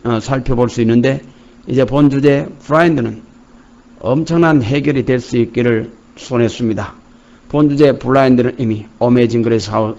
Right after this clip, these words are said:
사우드 더 사운드를 했습니다. 하우 스위트 더 사운드 했습니다. 즉 우아하고 고상한 믿음의 본산진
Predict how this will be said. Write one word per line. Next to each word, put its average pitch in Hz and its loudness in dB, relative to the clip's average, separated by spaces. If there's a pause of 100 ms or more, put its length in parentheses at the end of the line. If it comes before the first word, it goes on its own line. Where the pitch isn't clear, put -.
(120)
사우드 139 -4
더 139 2
사운드를 170 -2
했습니다. 117 -4 (680)
하우 117 0
스위트 - -2
더 143 0
사운드 120 -2
했습니다. 104 -8 (600)
즉 113 -2
우아하고 113 0
고상한 107 -4 (440)
믿음의 156 2
본산진 110 0